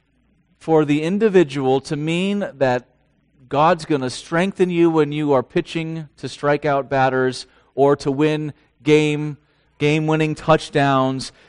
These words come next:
the context in this chapter is about contentment and Paul saying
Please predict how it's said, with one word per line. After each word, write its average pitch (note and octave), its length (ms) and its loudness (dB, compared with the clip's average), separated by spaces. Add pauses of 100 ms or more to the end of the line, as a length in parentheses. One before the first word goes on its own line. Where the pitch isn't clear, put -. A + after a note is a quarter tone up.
(120)
the D3 100 -2
context A3 920 0
in G3 360 -4
this F#3 220 2
chapter F3+ 500 -4
is D#3 160 0
about D3+ 400 -2
contentment C#3+ 1120 -8 (840)
and E3 240 -4
Paul A#3+ 480 4
saying D3 680 -2